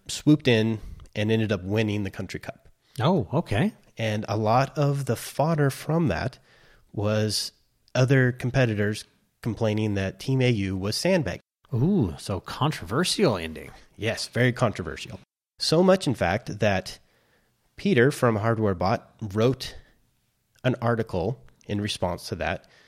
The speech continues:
Speaker 1: saying that sandbagging isn't a crime. You need to embrace how the sandbagging system works.
Speaker 2: Oh.
Speaker 1: And he goes on to kind of describe what the situation was, and he kind of proposed a, a solution, not necessarily one that's gonna be sanctioned, but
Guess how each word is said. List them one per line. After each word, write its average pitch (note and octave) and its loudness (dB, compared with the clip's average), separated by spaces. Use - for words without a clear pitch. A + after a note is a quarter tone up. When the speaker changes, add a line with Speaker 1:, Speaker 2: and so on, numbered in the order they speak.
Speaker 1:
saying A#2 2
that G#2+ -2
sandbagging C3+ 4
isn't B2 0
a A#2+ -4
crime. F#2 -6
You G#2 -2
need A2+ 0
to A#2 2
embrace F#2+ -4
how G2 -2
the G2+ -6
sandbagging G2+ 0
system F2 -8
works. - -8
Speaker 2:
Oh. F2+ -6
Speaker 1:
And A2+ 0
he C3 4
goes C#3 6
on B2+ 4
to A2+ -2
kind B2 0
of A2 -4
describe A2 0
what A#2 0
the A#2 -2
situation A#2 -2
was, F#2 -4
and G#2+ 2
he - -4
kind E3 0
of D#3+ 0
proposed C3 2
a, G#2+ -2
a A#2+ -2
solution, A#2+ 2
not G#2+ 2
necessarily A2+ 0
one G#2 -2
that's F#2+ -6
gonna G2+ -4
be F#2 -6
sanctioned, A#2 -4
but G#2+ 0